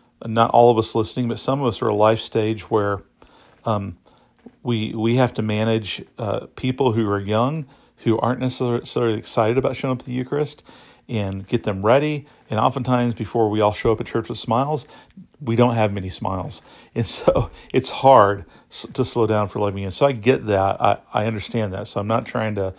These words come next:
lay another burden. Um, and I think it's okay to, to just show up for church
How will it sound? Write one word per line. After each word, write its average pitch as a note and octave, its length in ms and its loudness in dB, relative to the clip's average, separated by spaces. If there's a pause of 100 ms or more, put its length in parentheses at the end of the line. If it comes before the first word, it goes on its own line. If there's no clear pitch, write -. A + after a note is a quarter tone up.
(380)
lay A2+ 220 4
another G#2+ 600 2 (120)
burden. G#2 680 0 (1000)
Um, G2+ 340 0 (1080)
and E3 220 2
I B2 100 4
think D3+ 240 -2
it's C3 200 0
okay D3+ 320 4
to, G#2+ 180 0
to - 160 -4
just A2 180 0
show A2+ 420 4
up B2+ 260 6
for - 160 -6
church G2+ 500 -6